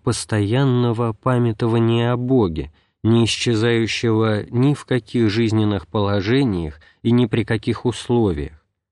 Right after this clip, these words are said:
Это памятование не есть состояние той обыденной памяти, которую мы все обременяем во время прохождения наук или перед житейскими экзаменами.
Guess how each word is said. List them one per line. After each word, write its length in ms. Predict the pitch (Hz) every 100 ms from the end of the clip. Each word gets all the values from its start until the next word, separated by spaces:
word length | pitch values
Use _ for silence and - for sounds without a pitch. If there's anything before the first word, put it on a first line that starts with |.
| _ _ _ _
Это 280 | 120 110 110
памятование 880 | - 147 147 117 110 95 87 78 71 - -
не 240 | - 117 131
есть 320 | 147 165 -
состояние 840 | 120 110 113 110 120 117 113 104
той 300 | - 117 113
обыденной 840 | 110 127 120 123 107 98 98 95 87
памяти, 640 | - 143 131 92 - 78 - _ -
которую 560 | 117 127 120 113 110
мы 240 | 104 110 104
все 400 | - - 123 113
обременяем 960 | 98 107 107 101 107 135 143 135 110 - -
во 200 | 104 117
время 400 | 107 113 107 104
прохождения 920 | - 113 - 113 92 104 110 104 98
наук 640 | 95 95 95 127 139 - _ _ -
или 260 | 120 113
перед 320 | 107 113 107
житейскими 840 | 95 107 104 113 104 - 110 110 101
экзаменами. 800 | 98 117 107 87 78 71 69